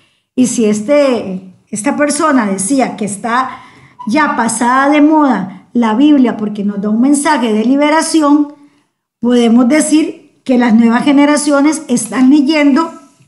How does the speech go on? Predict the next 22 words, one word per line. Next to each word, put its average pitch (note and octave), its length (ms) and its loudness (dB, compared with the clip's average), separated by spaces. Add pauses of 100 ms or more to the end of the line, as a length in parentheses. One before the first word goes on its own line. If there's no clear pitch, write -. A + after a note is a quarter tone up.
(320)
un F4 300 2
libro F4 420 0 (340)
en C4+ 200 2
el A#3 240 0
día D4 220 0
a D#4+ 60 -2
día D#4 600 -4
de A3+ 180 0
la G#3+ 160 0
sociedad D4+ 800 -4 (320)
que B3+ 160 2
más C4 260 2
bien D4 220 2
los D#4+ 180 -4
está B3 280 -2
llevando C4+ 600 0
o - 140 0
nos A3 220 0
está A3+ 260 -6
llevando C4 460 0
a F#3+ 100 -4
todos A#3+ 360 -2